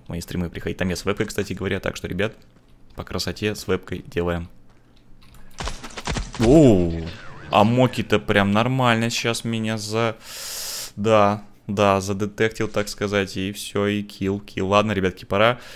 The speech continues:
че-нибудь доприкупить, а то я тут хожу, как бобыль какой-то, без пушек, без покупок пушек. Сколько у меня денег, кстати? А где здесь деньги показываются? А вот семь триста, ну нормально, окей, погнали.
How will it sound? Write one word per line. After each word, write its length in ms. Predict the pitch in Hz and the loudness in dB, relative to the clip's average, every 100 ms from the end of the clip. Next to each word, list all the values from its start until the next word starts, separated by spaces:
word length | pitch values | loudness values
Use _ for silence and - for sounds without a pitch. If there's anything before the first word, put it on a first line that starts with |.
| - - - | -18 -20 -12
че-нибудь 420 | - - 117 110 | -6 -2 0 0
доприкупить, 640 | 98 98 104 - 104 107 | -2 -2 -4 -4 -4 -2
а 60 | 95 | -2
то 140 | 95 | 0
я 60 | 95 | 0
тут 200 | 95 92 | -2 -6
хожу, 540 | - 98 98 123 139 - - - - | -2 -2 2 0 0 -6 -20 -20 -18
как 180 | - 92 | -8 -4
бобыль 380 | 92 104 101 101 | 2 2 2 0
какой-то, 440 | 98 - 90 90 | 0 -2 -2 -2
без 260 | 85 90 - | -2 -2 -4
пушек, 640 | - 143 135 127 - - - | -4 -4 -2 -4 -4 -16 -10
без 140 | - | -8
покупок 440 | - 95 - - - | -6 -6 -4 -6 -6
пушек. 320 | 120 - 120 - | -8 -8 -12 -16
Сколько 240 | - 131 - | -18 -12 -8
у 20 | |
меня 120 | 151 | -6
денег, 240 | 113 85 - | -4 -4 -6
кстати? 300 | - 76 - _ - - - - - | -10 -12 -16 _ -20 -20 -20 -20 -12
А 60 | |
где 140 | 92 101 | -4 -4
здесь 200 | 87 82 | -4 -6
деньги 240 | 90 85 | -4 -4
показываются? 500 | - - 120 110 95 | -6 -4 -2 -4 -4
А 20 | |
вот 200 | 87 82 | -4 -4
семь 240 | - 92 87 | -6 -6 -6
триста, 300 | - 135 135 | -6 -6 -6
ну 80 | 180 | -2
нормально, 460 | 147 87 85 82 | 0 2 0 -2
окей, 200 | 104 - | -4 -4
погнали. 460 | - 110 90 80 | -2 0 0 -2